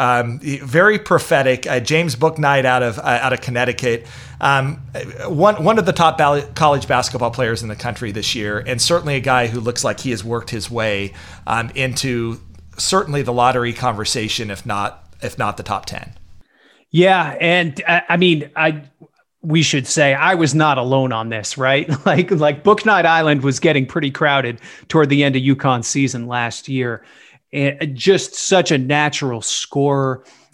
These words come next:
Speaker 2: Uh, r-, reminds you of Jamal Crawford maybe a little bit. Uh, just a guy who can,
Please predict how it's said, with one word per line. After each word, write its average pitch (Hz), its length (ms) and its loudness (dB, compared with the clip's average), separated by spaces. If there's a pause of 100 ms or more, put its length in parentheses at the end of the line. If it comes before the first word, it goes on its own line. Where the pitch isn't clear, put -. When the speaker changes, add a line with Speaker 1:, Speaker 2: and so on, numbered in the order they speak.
(120)
Speaker 2:
Uh, 127 40 -2
r-, 123 400 2
reminds 139 640 2
you 160 80 4
of 135 60 2
Jamal 139 340 4
Crawford 143 440 2
maybe 160 220 0
a 160 60 0
little 156 220 -4
bit. 160 340 -4 (320)
Uh, 131 400 2
just 160 220 -8
a 151 40 -2
guy 147 260 2
who 143 100 0
can, 139 340 -2